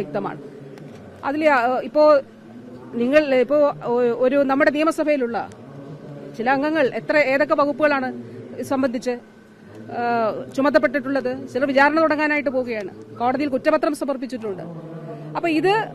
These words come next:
സി-, ആ, ബി ജെ പിയിലോ യുവമോർച്ചയിലോ ഇവരൊക്കെ ഉള്ളപ്പോ ഇവർക്ക് ഒരു പ്രശ്നവുമില്ല. ഈ കാര്യങ്ങൾ പുറത്തു വന്നു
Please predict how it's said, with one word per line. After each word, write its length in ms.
സി-, 340
ആ, 20
ബി 120
ജെ 160
പിയിലോ 300
യുവമോർച്ചയിലോ 580
ഇവരൊക്കെ 300
ഉള്ളപ്പോ 220
ഇവർക്ക് 220
ഒരു 120
പ്രശ്നവുമില്ല. 480
ഈ 20
കാര്യങ്ങൾ 360
പുറത്തു 260
വന്നു 240